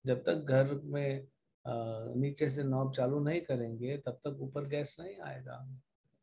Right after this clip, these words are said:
और cooking नहीं होगा। हर जगह आप नियम पालन कर रहे हो।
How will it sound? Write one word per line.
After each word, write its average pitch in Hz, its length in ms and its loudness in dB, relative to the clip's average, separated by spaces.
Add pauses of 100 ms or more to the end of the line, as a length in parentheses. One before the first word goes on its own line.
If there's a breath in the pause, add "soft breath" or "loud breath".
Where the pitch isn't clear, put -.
(360)
और 131 120 -2
cooking 165 380 -2
नहीं 196 160 0
होगा। - 380 -14 (1400)
हर 214 160 12
जगह 240 360 12
आप 247 180 10
नियम 220 300 8
पालन 202 360 8
कर 214 260 10
रहे - 140 6
हो। 120 300 2